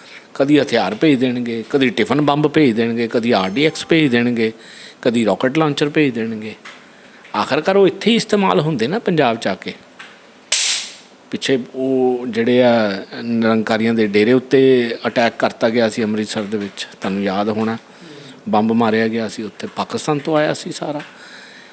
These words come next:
ਔਰ ਅਸੀਂ ਪੰਜ ਸੌ ਤਰਵੰਜਾ ਕਿਲੋਮੀਟਰ ਦੇ ਦਾਇਰੇ 'ਚ ਬੈਠੇ ਹਾਂ, ਉਹਨਾਂ ਦੀ ਸਰਹੱਦ 'ਤੇ ਬੈਠੇ ਹਾਂ। ਇੱਥੇ ਸਭ ਤੋਂ ਜ਼ਿਆਦਾ ਥ੍ਰੈਟ ਹੈ। ਇਹ ਕਿਹੜਾ ਕੋਈ ਗੁੜਗਾਵਾਂ ਜਾਂ ਉੱਥੇ ਅੱਗੇ ਹੈਗੇ ਇਲਾਕੇ ਸੈਂਟਰ ਦੇ ਵਿੱਚ, ਜਿੱਥੇ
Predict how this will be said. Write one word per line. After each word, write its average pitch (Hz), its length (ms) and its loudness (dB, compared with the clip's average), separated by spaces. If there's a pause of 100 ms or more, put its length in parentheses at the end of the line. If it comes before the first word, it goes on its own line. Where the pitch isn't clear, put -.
(140)
ਔਰ 208 140 2
ਅਸੀਂ 247 200 0
ਪੰਜ 175 260 -6
ਸੌ 208 100 -2
ਤਰਵੰਜਾ 185 480 2
ਕਿਲੋਮੀਟਰ 185 460 2
ਦੇ 185 140 0
ਦਾਇਰੇ 117 340 0
'ਚ 185 100 -2
ਬੈਠੇ 131 400 -4
ਹਾਂ, 139 140 -4
ਉਹਨਾਂ 170 200 -2
ਦੀ 170 120 0
ਸਰਹੱਦ 143 460 -2
'ਤੇ 175 160 0
ਬੈਠੇ 110 360 -2
ਹਾਂ। 156 180 -8
ਇੱਥੇ - 380 -4
ਸਭ - 180 -2
ਤੋਂ - 180 0
ਜ਼ਿਆਦਾ 196 220 4
ਥ੍ਰੈਟ - 400 -4
ਹੈ। - 100 -12 (800)
ਇਹ 202 180 2
ਕਿਹੜਾ 202 220 4
ਕੋਈ 190 200 4
ਗੁੜਗਾਵਾਂ 143 840 2
ਜਾਂ 143 180 4
ਉੱਥੇ 139 380 2 (640)
ਅੱਗੇ 135 280 2
ਹੈਗੇ 135 580 4 (500)
ਇਲਾਕੇ 131 420 0
ਸੈਂਟਰ 123 380 0
ਦੇ 127 100 2
ਵਿੱਚ, 135 160 0
ਜਿੱਥੇ 127 320 0